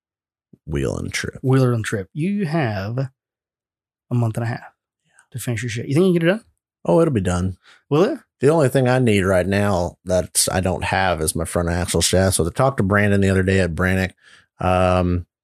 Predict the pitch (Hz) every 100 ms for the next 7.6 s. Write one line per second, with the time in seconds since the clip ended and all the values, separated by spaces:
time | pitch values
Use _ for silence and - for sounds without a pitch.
0 | _ - - 156 - - - - - -
1 | - - - _ - _ _ _ - 127
2 | 147 185 175 165 90 78 - 147 165 -
3 | 156 131 131 139 143 131 - 139 139 160
4 | 139 131 - 135 139 160 - 85 85 95
5 | - - - - - - - _ _ _
6 | _ _ 92 98 104 95 90 95 80 -
7 | 80 92 - 76 71